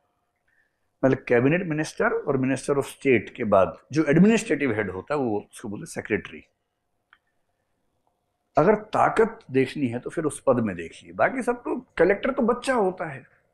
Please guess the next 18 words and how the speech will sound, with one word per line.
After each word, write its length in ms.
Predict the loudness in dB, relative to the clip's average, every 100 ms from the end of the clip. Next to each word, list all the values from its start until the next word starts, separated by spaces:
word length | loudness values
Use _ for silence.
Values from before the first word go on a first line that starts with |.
| _ _ _ _ _ _ _ _ _ _ _ 0
कभी 200 | 4 6
secretary 580 | 4 0 0 0 0 -2
के 80 | 0
सामने 260 | -2 -4
collector 360 | -2 -2 -2 0
आ 80 | 0
जाए, 200 | 0 -2
collector 400 | -2 -2 -4 -6
को 380 | 0 -2 -2 2
toffee 220 | 4 6
देता 280 | 4 4 2
है 120 | -4
कि, 60 | -2
"लो 160 | 0 2
बेटा, 140 | 0
toffee 240 | -2 -2
खा 140 | -2 -4
लो।" 120 | -4